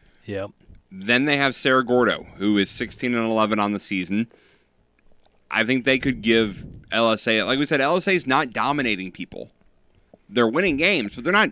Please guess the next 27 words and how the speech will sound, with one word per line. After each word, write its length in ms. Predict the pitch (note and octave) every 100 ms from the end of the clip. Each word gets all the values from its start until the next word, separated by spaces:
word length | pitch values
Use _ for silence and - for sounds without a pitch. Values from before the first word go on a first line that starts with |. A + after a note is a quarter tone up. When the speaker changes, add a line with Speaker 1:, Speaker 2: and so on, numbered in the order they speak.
| -
Speaker 2:
they're 100 | B2
not 200 | E3+ B2+ F#2+
blowing 300 | G#2 A2+ B2+
people 200 | A#2+ A2+
out 140 | A2+
of 60 | G2
the 80 | F2+
gym. 460 | G#2+ B2 F#3+ F3+ F#3 _ _ _ _ _ _ _ -
Speaker 1:
Mm, 540 | D#3 D#3+ D#3+ D#3 C3+ - -
they're 140 | C3
dominating 600 | C3 B2+ B2+ A#2+ A2 G#2+
people 280 | F#2+ A2+ G2+
that 140 | G2 F#2
they 120 | F#2
should. 420 | - A2+ G2+ G2+
Speaker 2:
That 280 | - C#3 C3
they 120 | C3
should. 540 | A#2+ - A#3 - - - _ _ _ _ -
And 140 | A#2+
they're 80 | C#3
playing 300 | - D#3+ C3+
close 300 | D3+ D#3+ C#3+
games 260 | B2+ A#2+ A2
with 160 | G#2+
teams 320 | - A2 G2 -
that 200 | G2 -
they, 440 | F#2+ F#2+ F2+ -